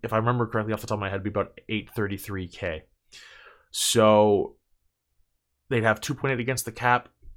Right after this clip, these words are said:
from twenty-three twenty-four, and then in twenty-four twenty-five, it would be just a little over eight hundred grand. I think that's a no-brainer to buy him out. Uh, granted, there is only gonna be one year left on his contract following the season.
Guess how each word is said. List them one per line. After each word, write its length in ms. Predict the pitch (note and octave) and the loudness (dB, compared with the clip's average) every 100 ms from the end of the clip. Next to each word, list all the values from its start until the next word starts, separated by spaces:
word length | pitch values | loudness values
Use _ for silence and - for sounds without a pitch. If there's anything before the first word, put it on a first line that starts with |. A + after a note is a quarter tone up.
| - | -4
from 220 | A2 G2 | -4 -4
twenty-three 380 | - A2 G#2+ G#2+ | -4 -4 -2 -4
twenty-four, 600 | G#2+ F#2 - D3 C#3+ C#3 - - - _ | -4 -8 2 4 4 2 -8 -20 -20 _
and 140 | - A2 | -4 0
then 200 | A2 A2 | 0 0
in 200 | A2+ G#2+ | -4 -4
twenty-four 420 | B2 A#2+ A#2 A2+ | -2 -2 2 0
twenty-five, 600 | - G#2+ G2+ G2+ G2 F#2 | 0 -4 0 2 2 0
it 80 | G#2 | -2
would 160 | G2 | -2
be 320 | F#2 G2 G2 - | -4 -4 -4 -4
just 260 | G#2 G#2 - | -2 -2 -2
a 60 | |
little 240 | G2 G2 F2+ | -4 -2 -2
over 240 | F#2 F#2 | -4 -4
eight 160 | G2 F2+ | -4 -6
hundred 320 | F#2+ F#2 F2 | -8 -10 -6
grand. 460 | G2+ A2+ A2 A2 A2 _ _ _ _ _ _ _ | -4 -2 -2 -4 -10 _ _ _ _ _ _ _
I 260 | G#2+ G2+ G2+ | 0 2 2
think 240 | - G#2 | -2 -2
that's 220 | G#2 G2+ G2+ | -2 -2 -4
a 40 | |
no-brainer 680 | G2 G#2 G#2 G2 G2+ G2+ G2+ | 0 2 2 -2 -4 -4 -4
to 60 | |
buy 240 | F#2+ F#2 F#2+ | -2 -2 -2
him 140 | F#2 | -4
out. 280 | F2+ F2+ - _ | -4 -6 -8 _
Uh, 220 | G#2 F#2+ F#2 | -6 -6 -4
granted, 520 | F#2 C#3 E3+ D#3+ B2+ | 0 2 2 0 0
there 140 | B2+ | 4
is 160 | C#3 C3+ | 4 4
only 200 | C3 B2 | 0 0
gonna 160 | B2+ | 0
be 100 | B2 | 0
one 400 | A2 G#2+ C3 C#3 | 2 2 2 2
year 260 | B2+ B2+ C3 | 2 4 6
left 240 | A#2 B2 | 4 4
on 60 | B2+ | 0
his 100 | A#2 | -2
contract 540 | B2 A#2+ B2 C3 B2+ | 0 0 2 -2 0
following 260 | B2 B2+ B2+ | 0 0 0
the 80 | B2 | -2
season. 500 | B2 B2+ C3+ C#3+ | -2 -2 -2 -4